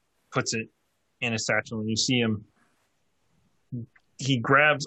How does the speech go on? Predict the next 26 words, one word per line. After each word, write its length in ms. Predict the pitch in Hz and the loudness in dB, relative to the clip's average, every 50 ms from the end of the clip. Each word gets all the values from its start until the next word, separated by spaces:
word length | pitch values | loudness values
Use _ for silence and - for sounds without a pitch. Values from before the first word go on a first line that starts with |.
| - - | 0 2
all 220 | 190 208 202 208 | 4 4 4 4
the 60 | 185 165 | 4 4
books 280 | 160 165 147 - - | 4 4 4 4 0
and 100 | 131 120 | -2 0
shoves 320 | - - - 185 170 139 127 | 0 4 4 4 4 4 2
them 180 | 139 127 120 120 | 0 2 2 2
in 100 | 117 120 | 2 2
a, 120 | 113 113 - _ - | 2 0 -2 _ -2
in 100 | 147 156 | 0 0
a 40 | 147 | 2
small 460 | - - - - 254 220 196 170 156 | 2 0 2 4 6 6 6 6 4
little 180 | 139 110 107 | 2 0 0
satchel, 400 | - - - - - - - - _ _ _ _ _ _ _ _ - | 0 0 -2 -4 -4 -6 -10 -12 _ _ _ _ _ _ _ _ -10
which, 260 | 131 120 110 - - - 127 117 - - - - - _ _ _ _ _ _ - | -6 -6 -4 -4 -6 -6 -8 -8 -6 -4 -4 -4 -6 _ _ _ _ _ _ -4
you 140 | - 127 123 | -2 0 2
know, 160 | 113 110 110 | 4 4 4
which 220 | 110 110 110 - - | 4 2 2 0 0
you 100 | 123 110 | -2 0
can, 240 | - 117 110 110 110 - _ _ _ _ _ _ _ _ _ _ _ _ _ _ _ _ _ _ _ _ _ _ _ _ _ _ _ - | 0 0 0 0 -2 -6 _ _ _ _ _ _ _ _ _ _ _ _ _ _ _ _ _ _ _ _ _ _ _ _ _ _ _ -12
I, 100 | - - - - 220 196 | -12 -10 -6 -4 -2 0
I 20 | |
don't 140 | 190 226 262 | 2 2 4
know 100 | 294 302 | 4 4
if 120 | 226 - 240 | 2 2 2
you've 140 | 247 220 | 0 0
seen 440 | - - 285 285 240 156 110 107 - | 0 0 0 0 0 0 -2 -2 -6